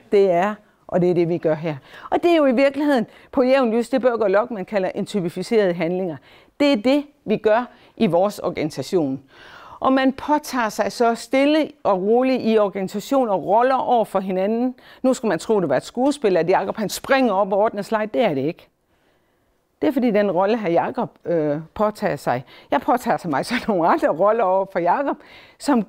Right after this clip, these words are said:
og det gør man i alle organisationer. Så man ved ligesom i organisationer, det er smart, fordi man ved nogenlunde, hvor man har hinanden. Så kommer der nogle gange nogen find og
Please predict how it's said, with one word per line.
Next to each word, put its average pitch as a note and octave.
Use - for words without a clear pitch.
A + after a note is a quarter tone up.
og B3+
det C4
gør C#4+
man C#4
i -
alle D4+
organisationer. A3
Så G3+
man A#3+
ved E4+
ligesom E4
i C#4
organisationer, B3+
det E3
er F#3
smart, C#4
fordi C#4
man B3
ved A#3
nogenlunde, G3+
hvor G3
man G3+
har G#4
hinanden. D#3
Så -
kommer F4+
der G#3
nogle B3
gange G#3+
nogen A3+
find A#3
og -